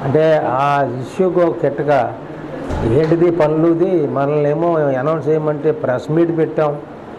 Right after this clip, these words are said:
ఈ అమ్మాయిని ఈవిడ్ని అనౌన్స్ చేస్తున్నామని చెప్పాం, అందరం చెప్పాం, పిల్లి బోస్ గారు అందరం చెప్తే మార్చారు."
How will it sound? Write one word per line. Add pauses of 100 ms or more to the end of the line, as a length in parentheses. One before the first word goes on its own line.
(680)
ఈ
అమ్మాయిని
ఈవిడ్ని
అనౌన్స్
చేస్తున్నామని
చెప్పాం, (600)
అందరం
చెప్పాం, (360)
పిల్లి
బోస్
గారు (680)
అందరం
చెప్తే
మార్చారు."